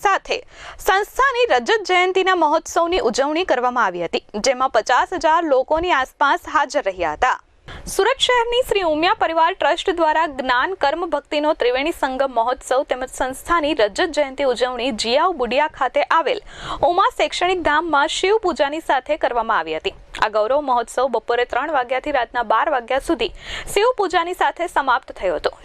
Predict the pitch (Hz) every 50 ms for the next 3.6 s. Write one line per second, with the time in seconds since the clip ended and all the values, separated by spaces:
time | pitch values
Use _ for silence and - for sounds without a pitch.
0 | - - 226 - - - 185 220 - - - 220 208 226 240 285 - - 294 285
1 | 294 285 294 262 247 - 277 285 294 - 240 202 - - 220 196 190 226 269 285
2 | - - - - - 254 254 240 339 359 339 349 - - - - - - - -
3 | - - 349 359 - - 262 269 302 359 403 -